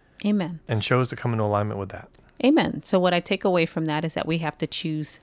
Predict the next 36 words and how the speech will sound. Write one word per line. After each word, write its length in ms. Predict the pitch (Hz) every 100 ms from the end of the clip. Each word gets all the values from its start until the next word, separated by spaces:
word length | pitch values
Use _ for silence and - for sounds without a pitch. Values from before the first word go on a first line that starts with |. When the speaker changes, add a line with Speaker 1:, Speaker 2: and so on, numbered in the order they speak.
| -
Speaker 1:
to 120 | -
live 500 | 165 196 202 - -
Speaker 2:
Amen. 420 | 107 95 107 123 98 _
Speaker 1:
for 120 | -
Christ. 460 | 165 - 156 147 -
But 140 | 160
there's 240 | - 165 165
a 60 |
difference 500 | 160 202 233 220 190
between 600 | - 170 - 165 156 151 165
when 140 | 160
the 80 | 160
Lord 280 | 165 220 262
says, 260 | 180 175
"Lay 120 | 170 156
down 260 | 160 156
your 120 | 156
life," 380 | 151 143 143 - - - -
there 100 | 220
are 40 |
times 380 | 233 208 196 202
that 140 | 180 -
it 80 | 170
may 200 | 175 180
have 320 | - 165 156
a, 200 | 156 147 -
a 120 | 156
literal 480 | 151 180 175 165 151
or 100 | 147
natural 420 | 156 160 - -
application. 840 | 156 - 147 - 180 - - - - - - -
But 220 | 165 - -
in 220 | 185 170
the 80 | 160
bigger 520 | 151 147 220 262 208
sense, 460 | - - 147 156